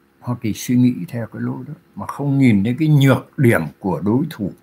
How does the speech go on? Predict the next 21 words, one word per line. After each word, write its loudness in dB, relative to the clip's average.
bên -6
trong -4
cả 2
một -4
cái -8
hệ -4
thống -8
tổ -6
chức -4
kinh -2
tế, -6
xã -8
hội -4
và -8
chính -4
trị -4
của -4
Liên -2
Xô -6
đó, -12
đó. -14